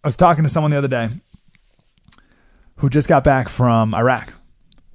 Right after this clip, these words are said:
Runs a website called save the christians dot com. And he got back to some, from some towns in Iraq that are completely destroyed, were completely destroyed by isis,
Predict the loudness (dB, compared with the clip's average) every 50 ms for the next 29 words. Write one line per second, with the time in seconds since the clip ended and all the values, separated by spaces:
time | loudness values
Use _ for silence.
0 | _ _ _ _ _ _ _ _ _ _ _ _ _ _ _ _ _ _ _ _
1 | _ _ _ _ _ _ _ _ _ -2 2 2 4 4 6 6 6 4 4 2
2 | 0 0 2 0 0 0 0 -2 -8 -2 2 2 2 4 2 0 0 2 2 2
3 | 2 -2 -4 -4 -2 -2 -2 -2 -2 -2 -2 -2 -2 -2 -4 -8 -12 -20 _ _
4 | _ _ _ _ _ -20 -20 _ _ _ _ _ _ _ _ _ _ _ -6 -2
5 | 2 4 4 4 4 4 2 2 2 0 -2 -2 -2 -4 -2 -2 0 0 0 0
6 | 0 0 0 2 2 2 2 2 2 2 2 4 4 4 2 2 -2 -2 -4 -2
7 | 0 0 0 2 4 2 2 4 2 2 0 0 -2 0 2 2 4 4 2 0
8 | -4 -8 -16 -6 2 4 6 6 6 4 2 0 2 2 2 2 0 -2 -4 -2
9 | 0 0 2 2 2 0 -2 -2 -6 -6 -8 -12 -14 -16 -18 -20